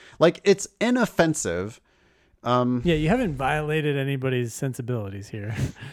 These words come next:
Speaker 1: Yeah, you didn't do, you didn't, like, totally put your foot in it, which is great.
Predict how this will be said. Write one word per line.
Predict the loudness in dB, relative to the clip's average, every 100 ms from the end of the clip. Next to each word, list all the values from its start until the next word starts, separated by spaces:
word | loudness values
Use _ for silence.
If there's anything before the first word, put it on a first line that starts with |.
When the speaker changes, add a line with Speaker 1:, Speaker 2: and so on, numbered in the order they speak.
| -20 _ -6
Speaker 1:
Yeah, | 4 6
you | 6 2
didn't | -2 -2
do, | -2 -4 -4
you | -4
didn't, | -4 -4 -4
like, | -6 -6
totally | -8 0 2 2 -2 -2 -4 -6
put | -4 -4
your | -4
foot | -6 -6 -4
in | -4
it, | -8 -8
which | -10 -10
is | -12
great. | -6 -2 -2 -6